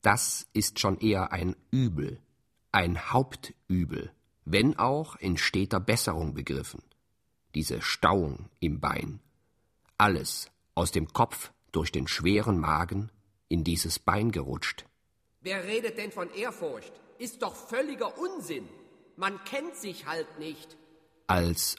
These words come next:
Speaker 1: ob ich zu viel gegessen habe, merke auch ich plötzlich,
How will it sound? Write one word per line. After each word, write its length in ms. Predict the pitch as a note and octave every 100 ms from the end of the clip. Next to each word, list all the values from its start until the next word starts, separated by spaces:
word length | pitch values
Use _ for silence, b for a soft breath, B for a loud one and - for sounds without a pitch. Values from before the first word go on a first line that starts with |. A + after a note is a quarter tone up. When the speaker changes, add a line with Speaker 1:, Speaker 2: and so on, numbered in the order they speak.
| -
Speaker 1:
ob 160 | G2+
ich 260 | - G#2+ -
zu 140 | -
viel 240 | G2 G#2+ F#2+
gegessen 540 | F#2 - A#2+ - F2
habe, 360 | D2+ C#2+ G#1+ - _ _ _ _ _
merke 380 | - E2+ E2+ -
auch 180 | F2 -
ich 320 | - C3 - -
plötzlich, 680 | D#2+ C2+ - - - -